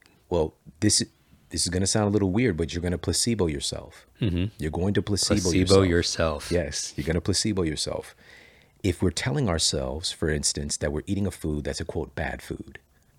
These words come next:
Speaker 1: what does that do to your biochemistry? How does that relate? And just a, just on a superficial level, if you're eating a bad food and you equate that to a bad behavior, are you being a bad person, right? It could start to lead to
Speaker 2: Yeah.
Speaker 1: this series of events.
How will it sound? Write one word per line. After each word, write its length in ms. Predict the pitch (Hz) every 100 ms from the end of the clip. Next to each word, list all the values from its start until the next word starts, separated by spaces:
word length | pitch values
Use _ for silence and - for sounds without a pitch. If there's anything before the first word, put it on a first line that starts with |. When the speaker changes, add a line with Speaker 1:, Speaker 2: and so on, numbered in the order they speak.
| _ -
Speaker 1:
what 120 | 98
does 100 | 104
that 240 | 101 76
do 460 | 71 98 78 71 73 _ -
to 120 | -
your 100 | 78
biochemistry? 680 | 71 67 - 90 - - - _ _ _ _
How 160 | - 98
does 100 | 98
that 140 | 95
relate? 400 | 71 73 95 - -
And 100 | 92
just 160 | 143
a, 60 | 120 - 98
just 200 | 127 185
on 100 | 120
a 60 |
superficial 720 | - - - 113 - 143 -
level, 340 | 82 69 73 - - _ -
if 60 | 87
you're 100 | 139
eating 160 | 123
a 60 | 82
bad 340 | 71 101 92
food 460 | - 131 85 80 78 _ _ _ _ _ _ -
and 140 | 82
you 80 | 92
equate 280 | 95 113 95
that 180 | 95 87
to 120 | 87
a 40 |
bad 320 | 67 90 95 76
behavior, 640 | 76 95 139 78 69 69 _ _ _
are 80 | 85
you 120 | 90
being 160 | 87 92
a 60 |
bad 320 | 69 76 - -
person, 420 | - - - - _ _ _ _ _ _
right? 280 | - 78 87
It 80 | -
could 100 | -
start 200 | - 95
to 80 | -
lead 160 | 87 92
to 60 |
Speaker 2:
Yeah. 80 | 85
Speaker 1:
this 120 | 85
series 480 | - 95 92 82 76
of 100 | 73
events. 480 | 69 113 104 -